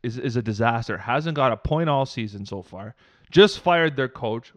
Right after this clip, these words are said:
Just adjusting to a new manager. You guys should play them off the f-,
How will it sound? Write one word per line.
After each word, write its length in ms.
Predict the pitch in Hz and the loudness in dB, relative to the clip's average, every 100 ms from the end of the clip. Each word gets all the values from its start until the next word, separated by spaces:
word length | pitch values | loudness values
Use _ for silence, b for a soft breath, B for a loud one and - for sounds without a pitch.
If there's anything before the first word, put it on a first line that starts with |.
| - | -20
Just 260 | 117 175 170 | -4 -2 -2
adjusting 540 | 147 120 147 190 196 160 | -4 2 4 4 0 -4
to 180 | 160 147 | -4 -4
a 40 | |
new 140 | 139 | -4
manager. 460 | 160 135 139 113 107 b b b _ | -4 -4 -4 -6 -8 b b b _
You 260 | 123 175 190 | 2 2 6
guys 520 | 180 151 131 131 - | 6 6 4 -2 -8
should 300 | - 127 - | -12 -12 -10
play 240 | - 160 180 | -2 2 2
them 180 | 156 143 | 0 -2
off 280 | 127 147 - | -2 -2 -4
the 80 | 107 | -14
f-, 160 | - | -16